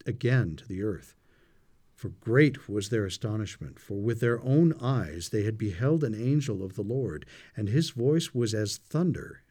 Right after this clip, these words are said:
which shook the earth. And they knew that there was nothing save the power of God that could shake the earth and cause it to tremble as though it would part asunder.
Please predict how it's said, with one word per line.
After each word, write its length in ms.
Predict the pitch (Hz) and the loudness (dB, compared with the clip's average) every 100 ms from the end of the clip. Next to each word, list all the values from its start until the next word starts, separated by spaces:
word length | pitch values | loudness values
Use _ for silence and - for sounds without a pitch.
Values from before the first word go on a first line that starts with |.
| - | -10
which 180 | 92 90 | -8 -6
shook 440 | - - 208 - | -6 -2 -4 -2
the 180 | 110 113 | -4 -2
earth. 340 | 143 78 - _ _ - - _ _ _ _ | -2 -6 -12 _ _ -20 -20 _ _ _ _
And 220 | 131 107 | 0 2
they 220 | 98 143 | 4 6
knew 340 | 180 160 156 110 | 8 8 8 6
that 160 | 107 | 2
there 160 | 107 113 | 2 2
was 240 | 104 95 | 2 0
nothing 400 | 101 139 185 202 | 2 2 4 4
save 340 | 185 - 160 147 | 4 4 4 4
the 80 | 127 | 0
power 400 | - 156 170 170 | 0 0 4 4
of 160 | 131 | 2
God 440 | 127 135 107 90 101 117 | 0 0 0 -2 -4 -4
that 240 | 117 110 | -4 -2
could 140 | 113 | -4
shake 360 | - - 151 151 | -2 0 0 2
the 160 | 123 113 | 0 2
earth 240 | 110 90 | 0 0
and 140 | 107 | -4
cause 320 | 104 135 139 131 | -2 0 0 0
it 80 | |
to 100 | 131 | -2
tremble 500 | 110 - 160 131 87 | -8 -4 0 0 0
as 180 | 95 104 | -4 -4
though 240 | 113 113 104 | 0 0 0
it 120 | 107 | -2
would 260 | 104 85 | -6 -8
part 280 | - 139 120 | -8 -4 -4
asunder. 640 | 76 - 123 107 - 67 | -4 -6 -4 -4 -6 -12